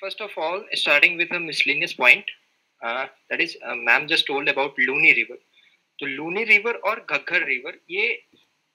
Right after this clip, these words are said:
ध्यान रखने वाली चीजें हैं कि ये ephemeral रिवर्स है, यानी ये रास्ते में ही सूख जाती है। They do not drain in like Arabian Sea or any big water bodies। तो ये रास्ते में ही सूख जाती हैं, ध्यान रखिएगा, Loony River और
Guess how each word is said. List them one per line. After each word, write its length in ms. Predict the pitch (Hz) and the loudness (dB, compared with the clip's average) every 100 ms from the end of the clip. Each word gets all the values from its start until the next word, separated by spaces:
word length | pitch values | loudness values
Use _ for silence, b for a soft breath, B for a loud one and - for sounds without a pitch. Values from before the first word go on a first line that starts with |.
| _ _ _ _ _ _ _ | _ _ _ _ _ _ _
ध्यान 340 | _ - 160 190 | _ -12 -10 -10
रखने 160 | 180 | -10
वाली 140 | 165 160 | -10 -10
चीजें 300 | - 135 139 | -10 -8 -6
हैं 140 | 208 | -6
कि 100 | 220 | -6
ये 340 | 240 233 233 - | 0 2 4 4
ephemeral 560 | 165 196 190 202 220 139 | 4 4 2 -2 0 2
रिवर्स 320 | 127 123 - | 0 -2 -4
है, 60 | 175 | -4
यानी 180 | 190 214 | -4 -2
ये 200 | 233 240 | 2 2
रास्ते 440 | 127 127 - 196 | 2 -2 -4 -4
में 120 | 196 | -4
ही 60 | 180 | -8
सूख 180 | 175 147 | -10 -6
जाती 280 | 143 175 | -6 -4
है। 120 | 190 196 | -4 0
They 160 | 170 165 | -2 -2
do 60 | |
not 120 | 165 - _ _ - | -6 -8 _ _ -2
drain 280 | 143 156 170 _ b b - | 0 0 -2 _ b b -4
in 100 | 190 214 151 | -2 -2 2
like 180 | 147 - | 2 2
Arabian 560 | 151 131 135 139 151 | -6 0 0 0 -6
Sea 160 | - 165 - | -6 -6 -4
or 140 | 143 | -4
any 260 | 139 135 - - _ _ _ _ _ _ - | -2 -2 -4 -8 _ _ _ _ _ _ 2
big 120 | 180 131 | 2 0
water 880 | 117 - _ _ _ _ _ 117 110 | -8 -10 _ _ _ _ _ -8 -8
bodies। 320 | 107 107 - | -10 -10 -8
तो 60 | |
ये 180 | 190 254 | -8 -4
रास्ते 320 | 151 131 - | -2 -2 -2
में 80 | 170 | -4
ही 40 | 165 | -6
सूख 180 | 135 | -8
जाती 240 | 127 123 165 | -6 -6 -8
हैं, 100 | 214 _ _ _ _ _ _ _ _ _ - 143 | -16 _ _ _ _ _ _ _ _ _ -8 -2
ध्यान 140 | 147 | -2
रखिएगा, 260 | 143 147 208 | -2 -2 -4
Loony 280 | 147 156 | -6 -4
River 240 | 160 160 202 | -2 -2 -2
और 340 | - 233 - | -2 -4 -6